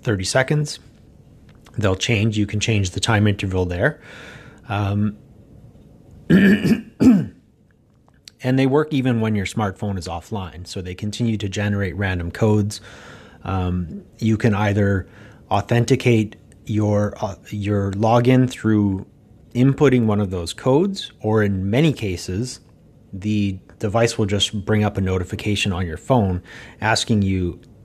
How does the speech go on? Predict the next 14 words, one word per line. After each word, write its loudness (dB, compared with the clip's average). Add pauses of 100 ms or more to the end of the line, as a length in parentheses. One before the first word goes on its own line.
(360)
"Do 2
you 4
approve 4
the -6
sign-in -2
request?" -6 (580)
And -6 (160)
in, -4
in 0
most 2
cases, 0
you -4
will. 2 (920)
And -2